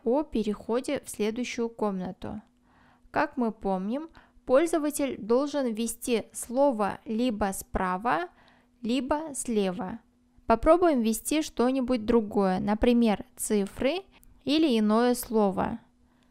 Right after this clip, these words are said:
Как мы видим, что программа вывела сообщение о том, что не знает такого действия. Введите ещё раз. При наборе слова "справа"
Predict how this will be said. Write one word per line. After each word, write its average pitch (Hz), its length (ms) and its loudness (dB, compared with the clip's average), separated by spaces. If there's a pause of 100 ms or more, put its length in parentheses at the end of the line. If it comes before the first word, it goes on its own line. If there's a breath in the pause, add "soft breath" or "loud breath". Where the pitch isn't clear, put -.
(440 soft breath)
Как 277 240 0
мы 214 140 0
видим, 196 580 -6
что - 240 0
программа 262 720 0
вывела 247 560 0
сообщение 202 920 -4
о 214 120 0
том, 285 280 0
что - 220 -4
не 214 160 -2
знает 233 460 -2
такого 226 480 -2
действия. 214 800 -4
Введите 220 560 -4
ещё 214 420 -4
раз. 175 320 -8 (640 soft breath)
При 294 160 -2
наборе 269 640 0
слова 240 720 -2 (160)
"справа" 226 720 0